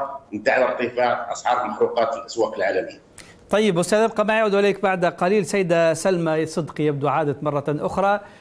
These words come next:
Speaker 2: أم، كان السؤال بخصوص تأثير هذه ال-، المحروقات وارتفاع أسعارها على الحياة اليومية للمواطن المغربي.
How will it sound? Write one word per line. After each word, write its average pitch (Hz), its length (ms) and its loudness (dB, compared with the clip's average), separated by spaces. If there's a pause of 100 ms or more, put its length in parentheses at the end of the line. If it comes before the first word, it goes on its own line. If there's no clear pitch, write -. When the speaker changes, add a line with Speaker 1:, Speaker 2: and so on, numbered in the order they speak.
(140)
Speaker 2:
أم، 151 420 0
كان 202 180 2
السؤال 185 400 0
بخصوص 160 640 -4
تأثير 175 760 -2 (100)
هذه 139 680 0
ال-، 110 480 -4
المحروقات 139 640 -2
وارتفاع 131 400 -4
أسعارها 165 580 0 (380)
على 202 680 2 (240)
الحياة 165 400 -2
اليومية 139 400 0
للمواطن 120 840 -2
المغربي. 135 680 -2